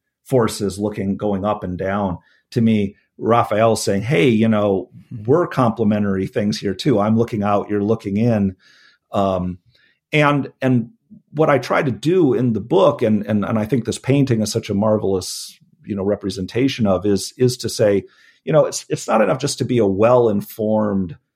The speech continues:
person. I mean, that, that's nice. Obviously, it's nice to know something about, say, the Pantheon or, or about, uh, you know, uh, uh, the Forum, and,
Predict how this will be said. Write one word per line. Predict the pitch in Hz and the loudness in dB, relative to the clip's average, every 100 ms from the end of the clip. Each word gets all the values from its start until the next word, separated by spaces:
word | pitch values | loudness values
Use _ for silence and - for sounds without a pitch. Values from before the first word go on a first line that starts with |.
| _ _ _ | _ _ _
person. | - 113 95 - 73 55 | 0 0 0 -8 -12 -4
I | |
mean, | 220 139 | -2 2
that, | 147 - | 0 -2
that's | 151 143 - | -4 -4 2
nice. | 123 123 73 60 90 | 4 4 0 -6 -6
Obviously, | 85 85 85 - 90 | -6 -6 -8 -6 -6
it's | 85 - | -4 -2
nice | 90 98 98 - | 2 2 2 0
to | 98 | -2
know | 92 | -2
something | - 92 92 92 | -4 -4 -2 -2
about, | 87 85 - | -2 -4 -6
say, | - 85 | -2 0
the | 85 | 0
Pantheon | - 90 87 82 85 82 80 80 | -2 0 0 0 0 0 0 0
or, | 80 78 - - - _ | -2 -4 -8 -20 -20 _
or | - 82 78 | -2 2 2
about, | 78 85 82 - - | 2 2 2 0 -6
uh, | 80 76 - | -4 -4 -4
you | 82 73 | -4 -2
know, | 69 62 _ | -4 -6 _
uh, | 67 | -10
uh, | - - 67 - | -8 -8 -10 -8
the | 71 87 95 | -8 -4 -4
Forum, | - 87 85 82 80 80 | 0 2 2 2 0 -2
and, | 73 | -4